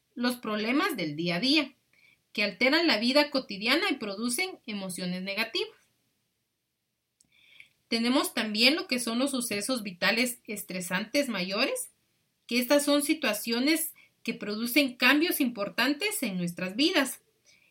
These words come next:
Y dentro de esto podemos, eh, tener, ¿verdad? Lo que es una pérdida de un ser querido o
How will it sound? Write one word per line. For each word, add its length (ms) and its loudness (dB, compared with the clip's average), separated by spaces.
Y 260 2
dentro 540 0
de 200 2
esto 300 -2
podemos, 580 0
eh, 540 -4
tener, 360 2
¿verdad? 320 2
Lo 220 2
que 760 -4
es 240 -2
una 360 2
pérdida 480 2
de 80 -4
un 100 -4
ser 280 -2
querido 800 2
o 640 -6